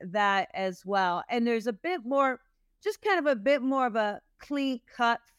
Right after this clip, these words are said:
feel to him, I think, or always making sure his hair was cut. So I feel like he, you know, and he smells good. So I just got the smell of your dad. So I feel like he liked to put on his cologne or aftershave as well, because he makes me like, know that he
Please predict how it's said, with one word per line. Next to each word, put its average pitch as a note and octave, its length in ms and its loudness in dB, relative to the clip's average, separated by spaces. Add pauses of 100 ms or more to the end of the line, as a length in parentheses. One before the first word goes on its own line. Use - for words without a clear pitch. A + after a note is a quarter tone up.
feel A3+ 320 0
to G#3 200 -6
him, F#3 240 0
I F3+ 80 -2
think, F3+ 240 -8
or G3 120 -4
always A#3 280 2
making A3+ 260 -2
sure A3 220 -2
his G3 140 -2
hair G3 300 0
was F3+ 260 -4 (120)
cut. E3 220 -2 (360)
So C#4+ 140 0
I C#4 80 4
feel E4+ 340 -2
like D4+ 160 0
he, A#3+ 300 -4
you A#3+ 140 -2
know, A#3 100 -4
and D4 160 2
he D4 60 0
smells D4 640 0
good. E3 260 -4
So B3 160 -2
I A#3 120 4
just C4 220 -6
got C#4+ 240 -2
the A#3+ 80 -6 (140)
smell B3 220 0
of B3 80 -2
your A#3+ 140 0
dad. A#3 400 2
So G#3+ 400 -2 (360)
I B3+ 100 2 (120)
feel C#4 160 2
like C4 180 2
he B3+ 120 -2
liked A#3+ 280 2
to B3 80 -4
put A#3+ 240 -4
on A3 200 0
his A3+ 200 -6 (100)
cologne A3 480 0
or G3+ 80 -2
aftershave G#3 880 0
as F#3 240 -4
well, F3 400 0
because F3 260 -14
he G3 80 -2
makes G3+ 260 -2
me G3 140 -2
like, F3+ 200 0 (500)
know G#3 200 0
that G3 140 -2
he F#3 140 -2